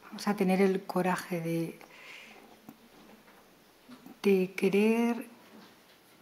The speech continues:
pero querer de verdad. No solo haz que quiera esto, sino yo quiero esto, quiero amar. Quiero recibir el don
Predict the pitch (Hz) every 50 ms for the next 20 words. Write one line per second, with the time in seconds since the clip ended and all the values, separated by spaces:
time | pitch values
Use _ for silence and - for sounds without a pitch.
0 | - - - - 196 185 170 - - 190 190 196 208 208 190 190 175 180 170 170
1 | 170 165 165 175 170 165 170 170 175 180 180 180 - 208 196 196 196 196 190 -
2 | - - - - - - - - - - - - - - - - 202 202 - -
3 | - 190 185 - - 208 202 196 190 170 175 180 175 - - - 156 156 - -
4 | - 165 170 165 160 156 156 - - - - - - - - - - - - -
5 | - - - - - - - - - - 202 160 196 202 202 - - 202 175 165
6 | 165 165 165 170 - - 180 165 - - 202 185 180 170 165 160 156 151 - -
7 | - - - - - - - - - - - - - - - - - - - -
8 | - - - - - - - - - 208 190 202 196 202 202 - - 185 214 220
9 | 208 196 185 185 170 156 196 208 220 220 226 226 226 226 214 - 226 220 247